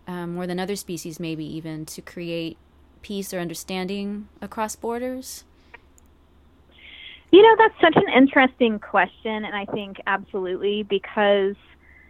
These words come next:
Speaker 2: you know, Texas has more migrating birds than
Speaker 1: Mm-hmm.
Speaker 2: anywhere else in the world. They
Speaker 1: Mm.
Speaker 2: come through here.
Speaker 1: Yeah.
Speaker 2: Um, I think one of the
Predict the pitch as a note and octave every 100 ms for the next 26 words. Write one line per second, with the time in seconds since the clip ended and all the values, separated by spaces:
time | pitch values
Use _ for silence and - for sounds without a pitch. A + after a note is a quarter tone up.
0 | _ B3+ B3 - B3+ - D#4 - _ -
1 | - A#3+ A3+ A3 - A3 G#3+ G3 G3 G3
2 | G3 - _ _ _ _ A3 G3 G3 G3
3 | G3 F3+ F3 F3+ F#3 - _ _ G3+ G3+
4 | F3 G#3 G3+ F3+ F3 F3 F#3+ E3+ F3+ F3+
5 | F3 F3 - F#3+ F3 F#3+ - F#3 F#3+ F#3
6 | E3 E3 F3 F3+ F3 D#3+ G#3 G3+ F#3+ F#3
7 | F#3+ - - _ _ _ _ - C4 C#4
8 | C4 C4 B3